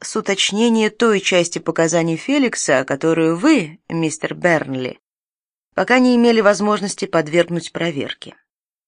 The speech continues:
Для этого нам необходимо побеседовать с месье Ле Готье и выяснить,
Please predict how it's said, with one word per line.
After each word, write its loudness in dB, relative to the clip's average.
Для 2
этого 0
нам 4
необходимо 0
побеседовать -2
с -8
месье -4
Ле 0
Готье -2
и -6
выяснить, 0